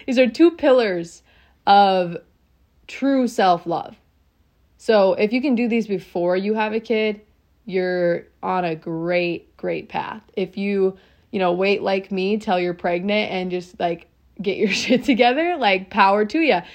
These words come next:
If you already have kids and you're like, "Man, I need to, I need to adjust, like, I need to get on it," like, it's never too late. It is absolutely never too late to live the life that you wanna live. Okay.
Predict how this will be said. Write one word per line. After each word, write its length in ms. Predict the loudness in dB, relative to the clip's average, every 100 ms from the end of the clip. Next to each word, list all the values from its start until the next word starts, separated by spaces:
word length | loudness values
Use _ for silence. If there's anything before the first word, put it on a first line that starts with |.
| -6
If 120 | -2 0
you 140 | 2
already 360 | 2 4 2 2
have 280 | 0 0
kids 460 | -4 -6 -6 -10 -20 _ -20 -4
and 180 | 0
you're 100 | 2
like, 220 | 2 0 0
"Man, 320 | -2 0 0
I 120 | -2
need 260 | -2 -4 -4
to, 320 | -2 0 -2 -6
I 120 | -8
need 220 | -4 -6 -6
to 320 | -4 -4 -4 -6
adjust, 720 | -8 -4 -2 0 -2 -6 -6
like, 180 | -4
I 160 | -2 -2
need 220 | 0 -2
to 100 | -4
get 380 | -10 -4 -2 -2
on 260 | -4 -4 -4
it," 220 | -4 -2
like, 160 | -4 0
it's 240 | -2 0
never 300 | -2 -2 -4
too 200 | -4 -4
late. 320 | -6 -8 -14 _ _ _ _
It 140 | 2
is 200 | 4 2 -2
absolutely 540 | -2 -2 -4 0 0
never 240 | 0 -4 -4
too 200 | -4 -2
late 260 | -2 -4
to 420 | -10 -6 -4 -4 -8 _ _
live 540 | -2 0 0 0 -4 -6
the 140 | -4
life 380 | 0 0 -2 -6
that 100 | -6
you 120 | -6
wanna 260 | -8 -10 -10
live. 260 | -12 -12 -18 _ _ _ _ _ _ _ _ _ _ _ _ _ _ _ -12
Okay. 240 | -10 -10